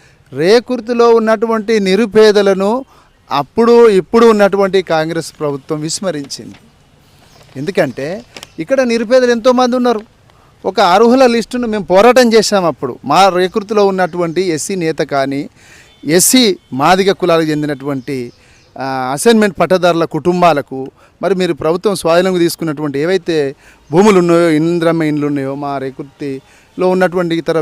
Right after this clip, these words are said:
బీసీ కులాలకు చెందిన నిరుపేదలకు కూడా మీరు కేటాయించమని పోరాటం చేస్తే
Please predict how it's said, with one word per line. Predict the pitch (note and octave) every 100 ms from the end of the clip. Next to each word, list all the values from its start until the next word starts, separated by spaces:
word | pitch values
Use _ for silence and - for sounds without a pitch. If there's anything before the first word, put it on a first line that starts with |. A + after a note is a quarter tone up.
| C3+
బీసీ | F3+ F#3 G#3+
కులాలకు | E3+ F3 D#3+ D3 C#3+
చెందిన | C#3+ C#3 C3+
నిరుపేదలకు | C#3 F3 G#3+ F#3+ F3 D#3 D3
కూడా | D3
మీరు | D3 C#3
కేటాయించమని | B2+ D3 C#3+ D3+ C#3 D3 C#3 -
పోరాటం | D3 D3 D3 C#3
చేస్తే | C3 E3